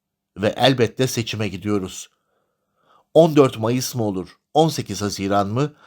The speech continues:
yoksa uzlaşılarak belirlenecek yeni bir tarih mi bilemiyorum. Kim ne derse desin, bu depremden sonra önceliklerimiz değişecek, değişmeli de. Türkiye'nin doğru, sağlıklı,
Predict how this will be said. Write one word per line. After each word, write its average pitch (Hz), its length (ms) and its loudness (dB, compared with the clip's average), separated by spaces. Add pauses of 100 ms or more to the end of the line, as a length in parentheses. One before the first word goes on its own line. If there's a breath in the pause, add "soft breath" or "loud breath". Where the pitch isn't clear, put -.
(140 soft breath)
yoksa 156 400 2
uzlaşılarak 123 720 -2
belirlenecek 107 720 -2
yeni 131 240 0
bir 156 160 2
tarih 120 360 2
mi 143 160 -4
bilemiyorum. 95 540 -4 (500)
Kim 226 220 -4
ne 143 120 4
derse 110 360 2
desin, 101 380 -6 (300)
bu 156 140 2
depremden 101 500 0
sonra 117 460 -2
önceliklerimiz 117 800 0
değişecek, 98 600 -4 (260)
değişmeli 104 600 -4
de. 90 160 -8 (500)
Türkiye'nin 110 560 -2
doğru, 107 480 2 (180 soft breath)
sağlıklı, 117 720 2